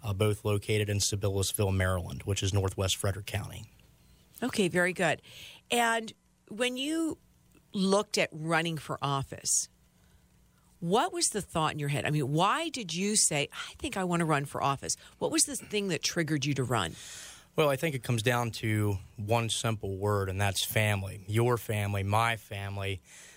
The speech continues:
Speaker 1: you know, the families of my friends and neighbors in the community. Uh, the reality of it is, you know, I think that the vast majority of folks out there, ref-, re-, right, left, or center, um,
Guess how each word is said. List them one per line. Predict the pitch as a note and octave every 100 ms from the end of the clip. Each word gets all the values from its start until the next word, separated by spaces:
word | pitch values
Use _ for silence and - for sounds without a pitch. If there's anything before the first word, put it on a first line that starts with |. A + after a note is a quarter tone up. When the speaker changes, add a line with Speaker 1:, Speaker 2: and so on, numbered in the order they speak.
| -
Speaker 1:
you | A2+ A2
know, | A2
the | G#2
families | - B2 A#2+
of | G#2+
my | G#2
friends | F#2+ B2 A#2 G#2+
and | G#2+
neighbors | A2 A2+ G#2+ G2
in |
the | G2
community. | - G#2+ G#2+ A2 G2+ F#2+ E2+ -
Uh, | G#2+ G#2 G2+
the | A2
reality | A#2+ A#2+ B2 B2+ A#2+
of | A2+ G#2+
it | G#2+
is, | A#2 A#2 A2+ G2+
you |
know, | G#2
I | G#2
think | G2+ - A#2 G#2+
that | G2+ - - - - -
the |
vast | A2 C#3 C#3+ -
majority | A#2 G#2+ A2 A2+ A2
of | G2+
folks | A2+ G#2 -
out | G#2+ G#2 -
there, | G#2+ G#2 G#2 G2 -
ref-, | G#2+ A2 - _
re-, | A2+ A2+ A#2
right, | G#2+ G#2 A#2+ -
left, | G#2+ G#2+ -
or |
center, | F2+ - B2+ G#2 - - - - - -
um, | G#2 G#2+ G#2